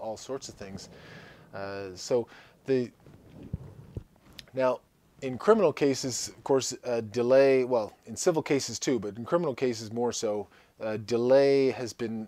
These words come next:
identified by the Supreme Court of Canada as a serious issue, and, uh, this, uh, Jordan case before the Supreme Court of Canada set hard deadlines in different levels of court. That doesn't apply to appeals. That's not the issue. It's not the delay that's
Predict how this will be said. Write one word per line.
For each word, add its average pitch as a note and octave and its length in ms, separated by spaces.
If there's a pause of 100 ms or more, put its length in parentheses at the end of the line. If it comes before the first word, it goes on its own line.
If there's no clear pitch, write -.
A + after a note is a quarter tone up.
identified A#2+ 580
by A2 100
the G#2 80
Supreme C3 340
Court G#2 200
of G2+ 100
Canada B2 560
as G#2+ 260
a F#2 60
serious G#2+ 420
issue, B2 500
and, G#2+ 300 (480)
uh, G2+ 100 (140)
this, G2+ 360
uh, G2 300 (140)
Jordan B2+ 400
case A#2 260
before - 280
the G#2+ 60
Supreme A#2+ 300
Court A2 180
of G2 60
Canada A#2 300
set A2+ 300 (140)
hard A#2+ 400
deadlines A#2 600
in G#2 60
different G#2 300
levels F#2+ 180
of F#2+ 100
court. - 300 (540)
That C3+ 140
doesn't E3 220
apply D#3 300
to C3 140
appeals. A2+ 420
That's B2+ 200
not C#3 180
the A#2+ 160
issue. G#2+ 260
It's F#2 140
not B2+ 180
the B2 100
delay A#2+ 500
that's - 480